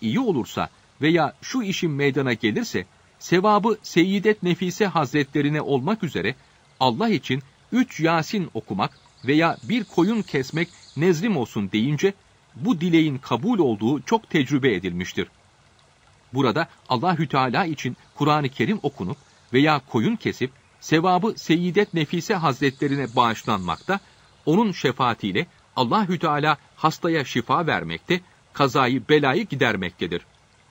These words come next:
Koyunu mezar başında kesmek haramdır.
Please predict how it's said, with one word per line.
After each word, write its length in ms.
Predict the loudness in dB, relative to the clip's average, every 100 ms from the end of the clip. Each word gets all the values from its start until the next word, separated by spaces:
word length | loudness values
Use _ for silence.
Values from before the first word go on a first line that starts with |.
| _ _ _ _ _ _
Koyunu 380 | 4 4 4 0
mezar 420 | 2 2 2 2
başında 400 | 2 0 0 -2
kesmek 420 | 0 -2 -2 -6 0
haramdır. 480 | 0 0 -4 -8